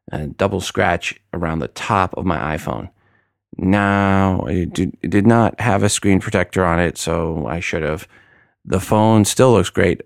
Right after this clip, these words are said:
and it's okay. And I don't notice it as much now. It's a, a week later. But in the right light, you can see it, and that's all I can see. Err. The,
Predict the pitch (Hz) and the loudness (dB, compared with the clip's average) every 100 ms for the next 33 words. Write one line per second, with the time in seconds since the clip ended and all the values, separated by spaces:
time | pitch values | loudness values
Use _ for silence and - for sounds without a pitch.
0 | _ _ - 90 87 87 - 76 - 80 | _ _ -2 0 2 0 -2 -4 -2 -2
1 | 67 64 _ - _ _ - 85 87 85 | -2 -4 _ -20 _ _ -6 -4 -4 -4
2 | 82 78 82 78 92 87 - _ 98 101 | -6 -6 -8 -4 0 0 -4 _ -2 0
3 | 92 90 101 87 85 95 90 92 - - | 0 0 -2 -2 -2 0 -2 -2 -8 -8
4 | 85 92 90 85 82 78 - - - - | -4 0 0 0 -4 -8 -12 -14 -18 -14
5 | - - 82 71 - 95 71 95 - _ | -10 -8 -8 -4 0 2 0 -6 -12 _
6 | _ - 95 82 - _ _ _ _ - | _ -6 -2 -2 -4 _ _ _ _ -4
7 | 92 85 113 67 90 87 - _ - - | 0 2 2 2 0 0 -2 _ -10 -6
8 | 92 - 87 78 - - - 87 85 85 | -4 0 0 0 -2 -8 -6 -4 -2 -4
9 | 85 - - 90 95 92 90 - - - | -4 -8 -6 0 2 2 0 -4 -8 -6
10 | 82 52 50 - 95 98 98 98 113 - | -4 -6 -10 -4 0 2 2 0 0 -6
11 | _ _ _ _ _ _ _ _ _ _ | _ _ _ _ _ _ _ _ _ _
12 | _ - 98 92 87 | _ -8 -2 0 0